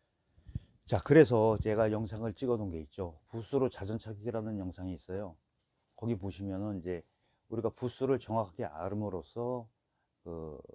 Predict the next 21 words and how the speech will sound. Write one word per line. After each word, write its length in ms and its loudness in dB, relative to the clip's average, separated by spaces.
자전을 400 -6
찾고 720 -6
자전에서 720 -6
각 180 -16
시대별로 560 2
쭉 120 -20
그렇게 360 -4
그 240 -4
정리를 400 -2
해 40 -2
놓은 340 -6
게 80 -2
자전 340 -6
아니에요. 380 -8
쉽게 280 -10
쉽게. 540 -8
그래서 240 -8
모양을, 560 0
어, 360 -16
확인하고 880 -2
또 340 -4